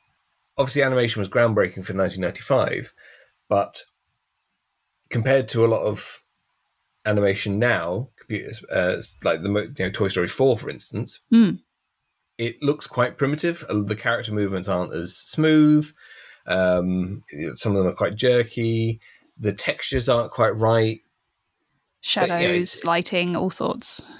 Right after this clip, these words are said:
Speaker 2: Yeah.
Speaker 1: Yeah, and it, you know, they were still getting used to the technology, and it's still, you know, it doesn't stop it being a great film. But I think that Spirited Away is just, like,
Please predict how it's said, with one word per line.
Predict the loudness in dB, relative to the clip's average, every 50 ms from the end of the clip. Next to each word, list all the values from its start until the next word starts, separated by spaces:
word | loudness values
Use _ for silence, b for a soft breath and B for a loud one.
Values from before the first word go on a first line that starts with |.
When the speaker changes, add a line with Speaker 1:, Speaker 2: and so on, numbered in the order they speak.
| B
Speaker 2:
Yeah. | B -2 0
Speaker 1:
Yeah, | 0 0 0 -2 -4
and | -4 -4 -2
it, | -4 -4
you | -6 -6 -4 -2 0 2
know, | 2 4
they | 4 2
were | 2 2
still | 2 0 0 0
getting | 0 -2 -2 -2 -2
used | -4 -4 -2 -2
to | -4
the | -2
technology, | -2 -2 -2 -2 -2 -2 -2 -2
and | -2 0
it's | -2 0
still, | 0 0 -2 -2
you | -2 -2
know, | -2 -2
it | -2 0
doesn't | -2 -2 -2 -2
stop | -4 -4 -4
it | -4 -4
being | -2 -2 -2
a | 0
great | 0 0 -2 -2 0
film. | 0 2 2 2 0 -2 B B B B B B B B B _
But | 2 2 2 2
I | 0 -4
think | -2 0 -2 -2 -2 -4 -10 -18 -20 -20 _ _ -6
that | -2 0 0 0 0 _ _ _ _ _ _ _
Spirited | -10 -4 -2 0 0 0 -2 -2
Away | 2 2 4 4 4 4 2
is | 0 -2
just, | -2 -4 -4 -4 -6 -12 -18 _ _ _ _ _ _ _
like, | -2 -2 -2 -2 -4 -16 -20